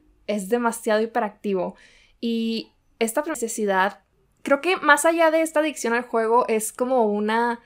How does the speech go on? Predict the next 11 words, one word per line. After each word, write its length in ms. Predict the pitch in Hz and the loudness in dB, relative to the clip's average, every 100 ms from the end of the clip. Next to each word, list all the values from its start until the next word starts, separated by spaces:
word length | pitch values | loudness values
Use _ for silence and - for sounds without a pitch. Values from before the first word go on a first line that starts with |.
| _ _ _ _ - | _ _ _ _ -4
necesidad 880 | 233 233 240 233 233 214 202 214 | 0 2 2 2 2 4 6 4
que 120 | - | 0
tiene 420 | 254 247 240 233 226 | -6 -4 0 0 2
él 120 | 226 | 2
de 120 | 233 | 0
siempre 420 | - 233 220 214 | 0 -2 -2 -2
estar 200 | 247 240 | -2 -2
haciendo 340 | 233 220 214 208 | -2 -2 0 2
algo. 260 | 214 185 | 2 0
O 60 | 190 | -4
sea, 540 | 208 190 185 - - | -4 -2 -2 -4 -12